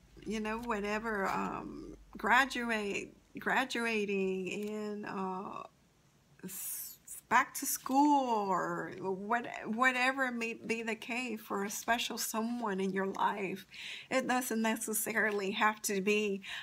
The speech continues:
a special day to, to give s-, a gift to someone, you know? So check it out. Um, awesome. And don't forget that we, uh, had launched last campaign,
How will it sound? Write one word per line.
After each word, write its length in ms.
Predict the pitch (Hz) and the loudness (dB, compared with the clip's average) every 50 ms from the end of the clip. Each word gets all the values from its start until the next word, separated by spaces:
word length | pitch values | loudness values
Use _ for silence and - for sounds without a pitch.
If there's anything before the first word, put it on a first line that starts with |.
| - - | -2 -2
a 80 | 247 | -2
special 520 | 247 - - - 190 208 220 - - 202 208 | -2 -2 0 0 0 0 0 -2 -2 -2 -2
day 440 | - 214 202 220 226 - 87 - - - | -2 -2 -2 -2 -2 -2 -4 -6 -6 -4
to, 280 | - - 208 214 190 - - | -2 0 0 0 -2 -4 -6
to 140 | - - 196 | -4 -4 -2
give 240 | 196 - 202 196 | 0 0 -2 -2
s-, 220 | 196 - - - - - - | -2 -4 -6 -8 -8 -6 -4
a 100 | 180 196 | -4 -4
gift 420 | 190 - 202 208 208 - - - - | -4 -2 -4 -4 -4 -6 -12 -12 -8
to 100 | - 196 | -6 -4
someone, 580 | - - 233 247 339 392 339 - - - - - - - _ - | -2 -2 -2 -2 -2 -2 -4 -4 -6 -6 -8 -14 -18 -18 _ -6
you 200 | 233 240 220 208 | -4 -2 -2 0
know? 320 | 202 196 196 214 262 320 339 - - - - - - - - _ - | 0 0 -2 -2 -4 -6 -8 -12 -16 -16 -16 -16 -16 -18 -18 _ -6
So 260 | - - 233 240 247 | -2 2 2 2 2
check 340 | 247 - - 339 339 - - | 0 0 0 0 0 0 0
it 60 | 392 427 453 453 | 4 6 6 6
out. 140 | 359 - 220 - - - - _ - | 4 2 -2 -8 -18 -20 -20 _ -2
Um, 520 | - 214 220 220 214 208 202 202 202 214 - - - - _ - - - - - - - - - - - - - - - - - - - - - _ - | 0 2 2 2 2 0 0 -2 -4 -6 -8 -12 -20 -20 _ -20 -20 -20 -20 -20 -20 -20 -20 -18 -12 -12 -12 -12 -14 -20 -18 -16 -16 -16 -16 -14 _ -6
awesome. 600 | 202 220 254 285 294 - - - - 214 - 196 196 - - - - - - | -4 -2 -2 -2 -4 -4 -6 -6 -8 -8 -8 -10 -12 -14 -16 -18 -14 -8 -4
And 600 | 403 294 320 330 302 285 277 294 294 285 294 277 | -2 0 2 2 2 0 0 -2 -2 -4 -4 -4
don't 220 | - 226 220 240 233 | -4 -4 -4 -4 -6
forget 440 | - 240 226 240 254 254 254 - | -6 -4 -2 -2 -2 -2 -2 -2
that 200 | - 220 214 208 | 0 0 0 0
we, 320 | 202 214 208 208 202 196 - | 0 0 0 0 -2 -2 -2
uh, 360 | - 202 202 202 202 202 196 | -2 -2 -2 -2 -2 -2 -4
had 240 | 208 - 233 214 185 | -2 0 0 0 0
launched 600 | 190 208 220 254 311 349 320 302 269 269 - - | 0 0 0 2 2 2 0 0 -2 -2 -4 -4
last 400 | - 208 214 208 226 240 - - | -2 -2 -2 -2 -2 -4 -8 -12
campaign, 1000 | - - 233 220 208 196 202 196 - - 226 196 202 196 190 190 190 196 196 196 | -10 -6 -4 -2 -2 -2 -4 -6 -8 -6 -4 -2 0 0 0 0 -2 -2 -4 -4